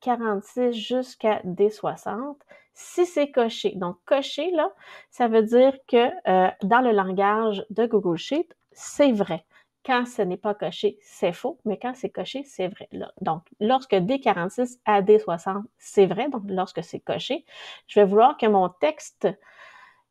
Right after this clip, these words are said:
appliqué sur la plage C quarante-six à C soixante, C soixante, ça soit barré. Et là, je peux en plus lui dire de changer de couleur.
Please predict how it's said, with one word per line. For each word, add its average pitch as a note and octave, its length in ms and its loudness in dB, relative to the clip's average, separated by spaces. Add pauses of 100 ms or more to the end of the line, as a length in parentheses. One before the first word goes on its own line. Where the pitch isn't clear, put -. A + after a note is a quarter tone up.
(340)
appliqué A#3+ 520 2
sur A3+ 240 -2
la E3 120 4
plage G3 480 4
C - 260 -4
quarante-six F3 500 -4
à E3+ 40 -2
C E3 160 -8
soixante, D4 440 -8 (260)
C - 220 -20
soixante, - 380 -10
ça G#3+ 120 -8
soit C4+ 200 0 (100)
barré. F#3 360 2 (520)
Et G3 80 2
là, A#3 160 2
je C4+ 100 -12
peux A#3+ 300 0
en A#3+ 160 2
plus B3+ 400 -2
lui F#3+ 160 2
dire G3 340 2
de F#3 300 2
changer G3+ 400 -6
de G#3+ 80 -12
couleur. F#3+ 580 -2